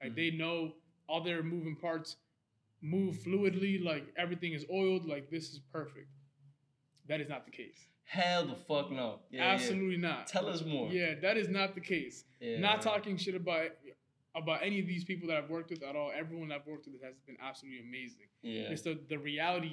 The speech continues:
Speaker 1: is, even people in those situations who make a lot of money doing what, what we wanna do and work with these people and, and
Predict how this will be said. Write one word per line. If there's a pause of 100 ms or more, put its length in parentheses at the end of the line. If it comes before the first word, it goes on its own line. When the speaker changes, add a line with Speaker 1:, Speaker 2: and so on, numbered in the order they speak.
Speaker 1:
is,
even
people
in
those
situations (440)
who
make
a
lot
of
money
doing
what,
what
we
wanna
do
and
work
with
these
people
and, (440)
and